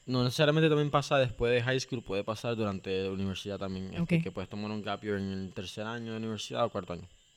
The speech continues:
Speaker 1: Sorry.
Speaker 2: No, no hay problema.
Speaker 1: Este, pero, este, sí, entonces tenemos once estudiantes que tomaron la decisión de hacer el gap year, el año sabático, como se le llama en español, eh, seis de Puerto Rico, cinco de California.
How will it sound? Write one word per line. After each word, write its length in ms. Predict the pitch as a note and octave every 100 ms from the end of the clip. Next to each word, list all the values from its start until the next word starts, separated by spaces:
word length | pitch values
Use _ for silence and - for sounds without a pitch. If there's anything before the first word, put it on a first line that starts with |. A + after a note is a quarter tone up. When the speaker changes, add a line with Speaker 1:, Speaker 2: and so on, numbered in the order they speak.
| _ -
Speaker 1:
Sorry. 200 | E2+ E2+ - D3+ C3 A2+ C#3 F3+
Speaker 2:
No, 120 | D4+
no 60 |
hay 60 | A#3
problema. 320 | G#3+ A#3 C#4
Speaker 1:
Este, 560 | B3 B2 A2+ A2 A2 G#2+ - -
pero, 800 | - A#2 A2+ A2+ A2 A2 A2 G#2+ -
este, 540 | G#2 - A2+ G#2+ G2+ F#2+
sí, 300 | - A#2 G2+
entonces 260 | - A#2
tenemos 280 | G#2+ G2 G#2+
once 240 | G#2+ G#2 A2+
estudiantes 640 | - C3+ C3+ C3 A#2 G#2 G2+ -
que 200 | A#2 G2+
tomaron 320 | - G2 G2
la 60 | G2+
decisión 300 | G#2 - B2+
de 40 |
hacer 180 | A2 G#2
el 100 | G2
gap 200 | F#2 -
year, 140 | - F#2+ - - - -
el 120 | G2
año 200 | F#2 G2
sabático, 500 | - A2 G2+ G#2 G2+
como 140 | F#2+ F2+
se 100 | -
le 60 | F2+
llama 120 | F2+
en 100 | G2+
español, 440 | G2+ A2+ G#2 G2+ - - - - -
eh, 420 | G2+ G2 F#2 F2
seis 320 | - - G#2 G2
de 80 | G#2
Puerto 260 | A2 -
Rico, 280 | A2+ A#2 G#2+
cinco 300 | - F#2+ F#2+
de 120 | G2 F#2
California. 640 | F#2 E2+ - F2+ E2+ E2+